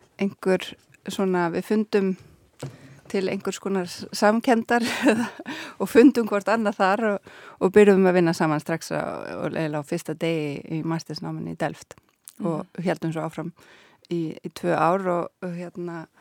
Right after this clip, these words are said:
Speaker 1: og eftir það, em, fórum við bæði að vinna á öðrum stofum og, hérna, Mark fór til London og ég fór til Oslo og vorum svona með það í huga kannski að stofna stofu einhvern tímann, en vorum bæði sammála um að það væri mjög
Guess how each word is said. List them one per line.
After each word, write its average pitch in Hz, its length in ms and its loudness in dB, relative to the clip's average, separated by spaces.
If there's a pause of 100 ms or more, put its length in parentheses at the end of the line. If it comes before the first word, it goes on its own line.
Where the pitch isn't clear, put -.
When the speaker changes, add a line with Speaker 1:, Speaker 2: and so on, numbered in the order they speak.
(640)
Speaker 1:
og - 180 -4
eftir 208 380 -2
það, 214 320 2 (380)
em, 190 580 0 (320)
fórum 190 240 -2
við 180 80 -4
bæði 202 180 4
að 190 60 -4
vinna 202 260 0
á 175 80 0
öðrum 196 220 0
stofum 208 540 0
og, 185 340 -2
hérna, 175 720 -10 (300)
Mark 196 260 -6
fór 185 140 -6
til 170 120 -8
London 220 440 -4
og 196 80 -4
ég 196 160 -6
fór 185 240 -8
til 160 240 -10
Oslo 247 480 -10 (260)
og 190 140 -10
vorum 185 220 0
svona 170 280 -2 (260)
með 185 220 -4
það 185 140 -4
í 156 80 -6
huga 214 400 0
kannski 208 340 -6
að 196 100 -4
stofna 202 480 -6
stofu 208 360 -8
einhvern 214 180 -10
tímann, 208 280 -6
en 196 140 -6 (360)
vorum 185 240 -6
bæði 190 240 0
sammála 196 380 -2
um 185 120 -2
að 180 100 -4
það 175 100 -6
væri 180 200 -4
mjög 185 320 -4